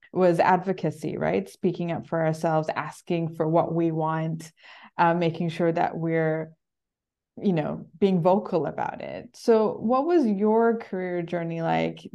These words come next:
Did you, were you the one vocal about it? Um, who helped you along the way? You know, did you just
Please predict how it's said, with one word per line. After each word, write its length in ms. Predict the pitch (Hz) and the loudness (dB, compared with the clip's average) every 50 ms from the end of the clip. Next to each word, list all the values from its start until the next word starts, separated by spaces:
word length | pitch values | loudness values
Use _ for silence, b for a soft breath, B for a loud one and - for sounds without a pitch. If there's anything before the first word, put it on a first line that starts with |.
| 185 - | -6 -2
Did 240 | 196 190 175 - 190 | 0 0 0 0 2
you, 260 | 196 202 196 185 - | 2 4 4 2 2
were 220 | - 180 196 208 | 2 4 6 6
you 260 | 214 208 208 220 220 | 8 8 8 6 6
the 100 | 196 208 | 6 4
one 280 | 202 196 190 190 185 175 | 2 2 0 -2 -2 -2
vocal 480 | 175 175 170 175 175 - 180 170 170 175 | 0 -2 -2 -2 -2 -4 -2 -2 -2 -2
about 300 | 170 175 175 170 165 170 | -2 -2 0 0 0 0
it? 340 | 170 170 170 175 175 - - _ b b b b b b b _ - | 0 -2 -2 -4 -8 -12 -20 _ b b b b b b b _ 2
Um, 580 | 170 175 170 170 170 170 170 170 170 170 170 - - 185 - 180 | 4 4 6 6 4 4 2 0 -4 -6 -8 -10 -10 -8 -8 -2
who 180 | - 208 214 214 | 4 6 6 6
helped 400 | 202 202 185 185 185 - - - | 6 6 4 4 2 0 -4 -4
you 120 | 190 180 | -2 -2
along 340 | 175 170 170 165 165 170 170 | 0 0 -2 -2 -2 -4 -4
the 100 | 170 165 | -4 -4
way? 640 | 165 170 170 165 165 165 165 165 165 160 165 160 B B B B B _ _ - | -2 0 0 0 0 0 0 -2 -2 -4 -6 -10 B B B B B _ _ -2
You 80 | 196 175 | 0 0
know, 100 | 165 165 | 2 2
did 240 | 160 180 175 170 | 2 2 2 2
you 60 | 196 185 | 0 0
just 240 | 165 196 180 - | 2 0 0 0